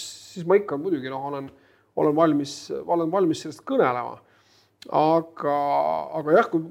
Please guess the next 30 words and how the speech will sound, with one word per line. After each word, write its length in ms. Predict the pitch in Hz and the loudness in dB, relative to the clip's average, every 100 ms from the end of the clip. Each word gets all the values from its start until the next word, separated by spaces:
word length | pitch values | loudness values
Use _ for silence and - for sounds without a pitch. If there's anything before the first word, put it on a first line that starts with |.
| 180 | -6
ma 100 | 185 196 | -4 -2
kuidagi 240 | 185 170 | 2 4
niimoodi, 240 | 165 160 170 | 6 4 4
ma 140 | 226 | 6
ütlen, 160 | 226 175 | 6 8
ma 140 | 240 | 8
arvan, 240 | 294 185 156 | 10 8 4
et 80 | |
mind 320 | 185 277 233 160 | 2 2 4 10
ja 60 | 190 | 10
alkoholi 380 | 233 147 151 156 | 10 2 0 2
seostatakse 460 | 202 - 135 151 | 0 -2 -6 2
järjest 240 | 185 - 143 | 2 2 -4
nagu 100 | 131 | -2
vähem 380 | 196 185 131 | 0 0 -2
ja 40 | 131 | -2
vähem, 240 | 165 135 131 | -2 -2 -6
mida, 140 | 131 127 | -6 -8
mida 160 | 143 143 | -4 0
rohkem 300 | 180 - 151 165 | 0 -2 -2 0
aega 240 | 131 147 | 0 0
edasi 180 | 127 139 | -2 -4
läheb, 300 | 151 135 139 | -2 -2 -2
on 20 | |
tulnud 220 | 160 151 | 0 2
uued 240 | 202 170 135 | 4 4 4
ja 140 | 190 | 2
ägedamad 400 | 170 143 131 - - - - - - - | 0 -4 -8 -10 -20 -20 -20 -20 -4 6
alkohoolikud, 720 | 151 - 165 180 160 - - | 8 10 10 10 10 6 -4
kes, 220 | 151 - | -6 -4